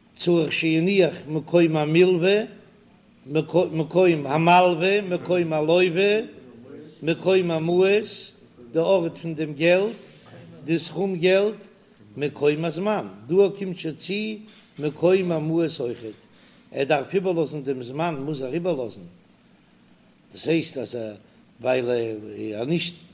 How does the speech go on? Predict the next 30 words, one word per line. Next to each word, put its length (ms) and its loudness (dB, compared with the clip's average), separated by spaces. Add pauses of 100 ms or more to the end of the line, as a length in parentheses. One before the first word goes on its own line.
(1400)
וועט 220 -6
ער 80 -8 (100)
אויסקומען, 640 -2 (460)
אז 260 -2
מען 160 -2
וועט, 360 -2
עס 160 -10
וועט 160 -2
זיין 280 2
מוקדם, 360 -2
מען 100 -8
וועט 200 -8
עס 140 -12
יעצט 220 -4
שרייבן, 460 0
מען 100 -6
וועט 180 -8
עס 120 -8
געבן 260 -4
שפעטער, 520 0
עס 180 -6
איז 60 -8
שטאר 340 -2
מוקדם, 400 -4
און 100 -8
א 40 -8
שטאר 300 2
מוקדם 420 0
האבן 220 2
דאך 180 -2